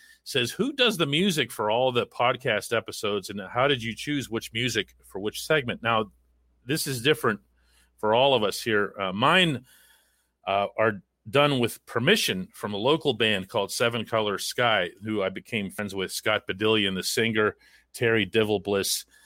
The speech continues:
Uh, these guys are, are tremendous local musicians. Always support your local music scene, uh, in addition to the fact that they're really,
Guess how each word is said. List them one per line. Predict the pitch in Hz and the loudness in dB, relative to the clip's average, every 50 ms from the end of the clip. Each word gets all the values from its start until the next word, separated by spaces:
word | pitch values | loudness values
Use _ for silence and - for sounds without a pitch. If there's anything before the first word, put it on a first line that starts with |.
| - _ - | -20 _ -10
Uh, | - 92 95 | -6 -6 -2
these | 98 123 131 120 127 | 2 2 2 2 4
guys | 135 131 123 120 113 98 101 | 4 4 4 4 2 2 2
are, | 101 95 92 - - | 0 0 -2 -2 -4
are | 92 95 90 - _ - | -6 -6 -6 -8 _ -14
tremendous | - - 98 92 104 117 135 143 147 135 117 92 - - - | -10 -8 -8 -6 -2 0 2 2 2 2 0 0 -2 -2 -2
local | 98 101 117 123 - - 120 | 0 2 2 2 2 0 -2
musicians. | 110 107 101 98 90 110 113 110 - - 110 90 82 - - - _ _ _ _ _ _ _ _ _ _ _ - - | 0 0 -2 -2 0 0 0 0 0 -2 -6 -6 -6 -8 -10 -10 _ _ _ _ _ _ _ _ _ _ _ -4 2
Always | 123 135 156 160 156 143 - | 4 6 6 6 6 4 2
support | - - - - 131 139 120 120 120 | 0 -2 -2 2 4 4 4 4 2
your | 117 104 101 | -2 0 2
local | 107 117 120 117 - 101 | 2 2 2 2 -2 -6
music | 98 104 110 117 95 87 - | -4 -2 -2 -2 -4 -6 -8
scene, | - - - 123 110 98 87 87 - - | -8 -4 -4 -2 -2 -2 -4 -8 -12 -16
uh, | 90 85 _ _ - | -20 -20 _ _ -6
in | - 127 | -4 -2
addition | 120 117 113 175 185 - - 123 | -2 0 2 2 2 2 0 -4
to | |
the | 104 92 | -6 -8
fact | - - 101 95 90 - | -4 -4 -4 -4 -4 -6
that | 92 - | -14 -10
they're | 98 92 82 78 - | -10 -10 -10 -10 -6
really, | 101 110 104 95 95 80 | -4 -4 -2 -2 -4 -8